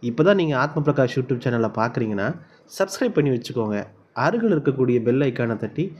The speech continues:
அப்பதான் நாங்க போடக்கூடிய புதிய வீடியோக்கள் உங்களுக்கு நோட்டிஃபிகேஷனா வரும். சரி, இந்த ஆவி, ஆத்மா இதெல்லாம் கொஞ்சம் ஒரு, ஒரு நிமிஷத்துக்கு நம்ம தள்ளி வச்சுட்டு, கதிரேசன் ஐயா,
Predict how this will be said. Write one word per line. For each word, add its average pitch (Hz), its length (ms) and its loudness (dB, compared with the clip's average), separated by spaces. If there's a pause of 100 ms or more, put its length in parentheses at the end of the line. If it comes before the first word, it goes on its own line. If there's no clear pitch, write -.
(280)
அப்பதான் 117 480 2 (280)
நாங்க 135 240 0
போடக்கூடிய 165 540 2
புதிய 214 320 2
வீடியோக்கள் 160 580 2
உங்களுக்கு 123 240 2
நோட்டிஃபிகேஷனா 127 720 0
வரும். 107 260 -2 (340)
சரி, - 240 -12 (340)
இந்த 127 180 0 (200)
ஆவி, 151 280 4 (200)
ஆத்மா 135 420 0 (1600)
இதெல்லாம் 147 420 2
கொஞ்சம் 156 380 0 (120)
ஒரு, 139 200 2
ஒரு 165 240 4
நிமிஷத்துக்கு 160 520 0
நம்ம 117 140 0
தள்ளி 120 280 0
வச்சுட்டு, 113 340 -4 (1800)
கதிரேசன் 131 560 0
ஐயா, 110 200 -2